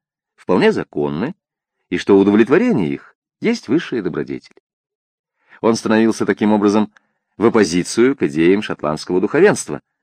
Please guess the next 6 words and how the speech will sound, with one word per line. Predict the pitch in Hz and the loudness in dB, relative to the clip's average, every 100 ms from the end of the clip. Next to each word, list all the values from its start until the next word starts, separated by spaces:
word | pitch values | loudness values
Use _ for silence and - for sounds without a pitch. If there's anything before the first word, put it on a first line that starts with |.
| _ - | _ -10
проповедовавшего | 85 80 82 85 85 - 90 87 _ _ _ | -6 -2 0 0 -2 -2 -2 -4 _ _ _
величайшее | 76 76 151 180 - 98 | -8 -2 2 2 2 0
презрение | 92 82 87 87 78 73 | 0 0 2 2 0 -6
к | |
человеческой | - 78 73 - - 82 | -4 -4 -4 -8 -12 -6
природе. | 80 76 71 | -4 -4 -6